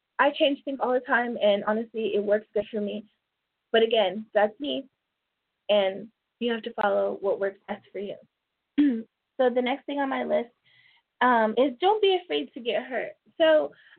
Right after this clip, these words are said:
I know that that's like, "What? Don't be afraid to get hurt." So why I say that is don't get, don't be afraid to get hurt is because a lot of people literally walk on eggshells.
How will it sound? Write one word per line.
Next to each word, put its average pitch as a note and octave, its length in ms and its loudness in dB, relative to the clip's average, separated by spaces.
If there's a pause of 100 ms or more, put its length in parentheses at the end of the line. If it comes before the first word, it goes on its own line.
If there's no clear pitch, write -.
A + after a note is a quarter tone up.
(120)
I D#4 80 2
know F4 220 4
that C#4 300 2 (420)
that's C#4+ 180 4
like, G#3+ 220 0
"What? D#4+ 360 -4
Don't C#4+ 140 -10
be C#4 80 -14
afraid C4+ 300 -18
to C4 60 -18
get A#3+ 180 -6
hurt." A#3+ 260 -10 (300)
So D4+ 80 2
why D4+ 220 4
I F4+ 120 2
say E4+ 160 0
that A3+ 380 2
is A#3 340 4 (380)
don't D#4+ 200 2
get, D#4+ 120 -4 (140)
don't C#4+ 180 2
be D#4+ 120 -2
afraid C#4 300 -8
to E4 60 -20
get B3+ 180 -2
hurt B3 320 -2
is A#3+ 220 -4
because A#3+ 320 0 (160)
a - 40 6
lot A#3+ 200 6
of D#4 80 -6
people B3 520 0 (1400)
literally D4+ 400 0
walk A#3 340 -4
on A3+ 180 -6
eggshells. G#3+ 540 -4